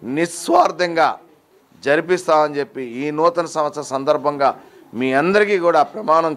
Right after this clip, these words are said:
చేస్తూ, మీరంతా కూడా నిండు నూరేళ్ళు ఆయురారోగ్య ఐశ్వర్యాలతో ఉండాలని ఆ భగవంతుని కోరుకుంటూ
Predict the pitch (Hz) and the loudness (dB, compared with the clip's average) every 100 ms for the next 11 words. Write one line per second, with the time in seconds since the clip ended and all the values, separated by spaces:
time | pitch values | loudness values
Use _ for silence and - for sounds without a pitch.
0 | 143 151 147 185 202 - - - - 139 | -2 -2 0 -2 -2 -6 -20 -20 -4 0
1 | 147 151 175 180 160 160 156 143 147 170 | 4 2 2 0 0 0 0 0 -6 -4
2 | 165 147 156 165 160 147 135 156 156 151 | -4 -2 -2 2 2 2 2 4 4 2
3 | 135 139 139 156 156 151 135 135 135 139 | 0 -4 -2 0 0 0 -2 -4 0 0
4 | 135 135 113 120 143 151 156 143 135 127 | 0 -2 -2 0 0 -2 -4 -4 -4 -4
5 | 127 123 123 | -6 -8 -8